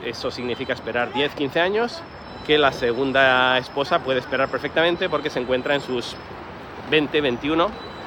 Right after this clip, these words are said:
y quizá diez años puede esperar para formar esa nueva familia, tener ese nuevo hijo con ese marido que se casará con él, una vez se divorcie de su mujer. Eh, habitualmente con veintiséis, veintisiete, veintiocho años empiezan los nervios de esa segunda esposa,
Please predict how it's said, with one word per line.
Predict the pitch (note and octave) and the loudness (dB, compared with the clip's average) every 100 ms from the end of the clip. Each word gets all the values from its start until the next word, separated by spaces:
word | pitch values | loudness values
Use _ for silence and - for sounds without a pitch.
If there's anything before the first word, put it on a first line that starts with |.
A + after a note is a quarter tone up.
| - - - | -12 -12 -8
y | C3+ | -4
quizá | C3 D3 | -2 2
diez | C#3+ D3 | 2 4
años | D#3 D3+ D#3+ | 4 4 2
puede | - C3+ | 0 -2
esperar | C#3 C3 C3+ D#3 | 0 2 2 2
para | - D3 D3+ - - - - | 2 2 2 -2 -14 -14 -4
formar | C#3+ C3 C#3+ C3+ | 0 2 4 2
esa | C#3+ | 2
nueva | C3+ C#3 | 4 4
familia, | C3+ C#3+ D3+ D#3+ E3 F3+ - | 4 2 2 4 4 4 0
tener | B2+ A#2+ C3 | -2 0 0
ese | B2+ C#3 B2 - | 0 0 0 0
nuevo | C3+ C#3 C3 | 2 2 2
hijo | D3+ - A#2 - - - - - | 0 0 -2 -2 -10 -14 -14 -8
con | A#2+ A#2+ | -2 -2
ese | - C3 | 0 0
marido | C3 C3 C3+ | 2 2 0
que | C3+ | -2
se | C#3+ | -2
casará | A#2 B2+ A2+ B2 | -2 -2 0 -2
con | A#2 G#2 | -2 -6
él, | G2+ F#2+ - - - - | -6 -8 -10 -10 -10 -6
una | A#2 A#2 | -2 -2
vez | B2 | 0
se | B2 | -2
divorcie | A2 A#2+ - B2+ | -2 -2 0 -2
de | |
su | A2 A#2 | -2 -4
mujer. | G#2 A#2+ - - - - - - - - | -2 -4 -4 -10 -10 -10 -10 -10 -10 -4
Eh, | C#3+ C#3 | -2 2
habitualmente | D3 D3 D#3+ F3 F#3 | 4 6 6 6 6
con | E3 C#3+ | 4 4
veintiséis, | C#3 B2+ E3+ E3 | 4 2 2 4
veintisiete, | D#3 C3+ C3 D3 D3 | 4 2 0 2 2
veintiocho | C3+ C#3+ D3 D#3+ | 2 2 4 6
años | E3 F3+ | 6 4
empiezan | C3+ C#3 C3+ C#3+ | 2 0 2 2
los | C3 C3+ | 2 2
nervios | C3+ C#3 C#3 B2 | 2 2 -2 -2
de | |
esa | A#2 - | -6 -4
segunda | C3 C3+ C#3 | -2 0 0
esposa, | - - | -2 0